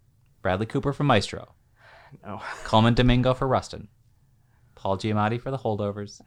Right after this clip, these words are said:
Speaker 2: hope so.
Speaker 1: Cillian Murphy for Oppenheimer. Jeffrey Wright for American Fiction.
Speaker 2: <sighs> I mean, the, the other thing that you have to keep in mind is what the Golden Globes went to. And if the Academy knows what the Golden Globes went to and went, "Oh, well, Paul Giamatti won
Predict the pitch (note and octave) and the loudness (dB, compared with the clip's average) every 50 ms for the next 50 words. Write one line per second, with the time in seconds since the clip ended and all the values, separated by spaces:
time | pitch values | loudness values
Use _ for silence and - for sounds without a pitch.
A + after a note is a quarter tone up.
0 | - - - - - - - - A3 G#3 - - - G2 G2 A2 A2+ G#2+ G2+ G2+ | -18 -18 -16 -14 -14 -14 -14 -14 -16 -16 -10 -4 -2 0 2 4 4 4 4 2
1 | - - A2 - - G#2+ G2+ F#2+ F2+ F#2 F2+ F2+ F2 F2 F2 E2+ E2+ _ _ - | 0 -4 -10 -6 -4 -2 -2 0 -2 -2 -6 -6 -6 -8 -10 -12 -16 _ _ -20
2 | _ _ _ _ _ _ _ _ _ - - E2 E2 - F2 F2+ E2+ E2 D#2 - | _ _ _ _ _ _ _ _ _ -10 -8 -8 -8 -6 -8 -6 -6 -6 -8 -8
3 | - F2+ E2+ E2+ E2 D#2+ D#2+ - - E2+ - - - - - _ _ _ _ - | -8 -8 -6 -6 -6 -8 -10 -10 -12 -14 -16 -16 -20 -20 -20 _ _ _ _ -16
4 | D3+ D3+ C#3+ C3+ B2+ B2 - - - - C#3 C#3+ C#3+ C#3 C#3 C#3 C3 C3 C3 B2+ | -14 -14 -14 -14 -16 -18 -16 -6 -2 0 2 2 4 2 2 2 0 0 -2 -4
5 | B2+ B2+ B2+ _ _ _ _ _ _ - _ _ _ _ _ _ _ _ _ _ | -6 -8 -12 _ _ _ _ _ _ -20 _ _ _ _ _ _ _ _ _ _
6 | - - - - C#3 C3+ C3 - B2+ B2+ D3 C#3+ C#3 C3+ C3+ D#3 E3 E3+ - G#3 | -20 -14 -6 -2 -2 -2 -2 -2 0 4 6 8 8 8 6 6 4 2 2 2
7 | G3+ G#3 G#3+ G3 E3+ D#3+ E3 C#3+ C#3 - - D#3 D3 - - - D3 D3 - D3 | 2 2 2 2 2 0 0 0 -2 -4 -6 -8 -8 -8 -6 -6 -6 -4 -2 -4
8 | C#3+ D3 C#3+ C#3 C#3 C#3 C#3+ D3 D#3 D#3+ - - - A2+ A2+ A#2+ A#2+ A#2+ A#2 A#2+ | -4 -2 -2 -2 0 0 0 -2 -2 -4 -4 -4 -4 -4 -4 -4 -8 -12 -14 -16
9 | - - A#2 A2+ A2+ G#2+ A2 - A#2 - A2+ A2+ A2 A2+ G#2 G#2+ G#2 G2 G2 G2 | -10 -4 0 0 0 0 0 -2 -2 0 0 0 0 -2 -2 -2 -2 -2 -2 -4
10 | - G2+ F#2+ F#2 F2+ - - G2 F2+ F#2 F#2 F#2 - G#2 G#2+ G#2 - - G#2 G#2 | -6 -8 -8 -8 -10 -12 -10 -10 -10 -8 -8 -8 -8 -6 -6 -6 -6 -4 -4 -4
11 | G#2 G2+ - A2 A2 A2+ A#2 A#2+ A#2+ A#2 A2+ G#2+ G#2 G#2+ G#2 - G#2 G#2 G#2+ - | -4 -4 -2 0 0 2 2 0 0 0 -2 -2 -4 -4 -6 -6 -10 -10 -10 -10
12 | G#2 G#2 G2+ G#2 G2+ C#3 D#3+ E3+ E3 - - E3 E3 - F#3+ F3+ F3+ F#3 G3+ G3+ | -8 -8 -6 -6 -4 -4 -4 -4 -2 -2 -2 -2 -2 -2 -4 -2 -2 -2 -2 -2
13 | - - B3 B3 A3 G#3+ G#3+ - - C#4 C4 C#4 C4+ - B3 A3 F3 C#3 B2 A#2+ | -2 -2 -2 0 0 -2 -2 -4 -4 -4 -4 -4 -2 -2 0 2 2 2 2 2
14 | A#2+ A#2+ A#2+ A2+ G#2+ G#2 G2+ G2+ G2+ G2+ A2+ | 2 2 0 0 0 -2 -2 -2 -2 -4 -6